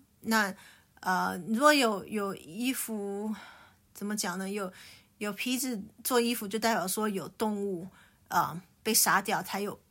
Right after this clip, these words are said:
才有皮来做他们的衣服嘛。那，嗯，这就代表一些事情，就是说，第一，嗯，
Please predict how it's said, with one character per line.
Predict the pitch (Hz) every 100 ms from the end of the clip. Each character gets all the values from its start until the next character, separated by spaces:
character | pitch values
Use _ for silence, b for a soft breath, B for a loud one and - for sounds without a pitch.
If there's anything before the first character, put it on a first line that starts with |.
| _
才 | - 202
有 | 202
皮 | - - 185 180
来 | 175 151 165 175 B B B -
做 | 214
他 | 185 180
们 |
的 | 180
衣 | - 190
服 | 190 -
嘛。 | 208 - 226
那， | 220 185 - B B B -
嗯， | 185 180 175 170 175 190 - _ - -
这 | -
就 | 277 349
代 | 339
表 | 262 180
一 | 202
些 | 240
事 | 233 247
情， | 208 190
就 | 240
是 |
说， | 240 269
第 | 220 277 269
一， | 240 - - -
嗯， | 202 202 202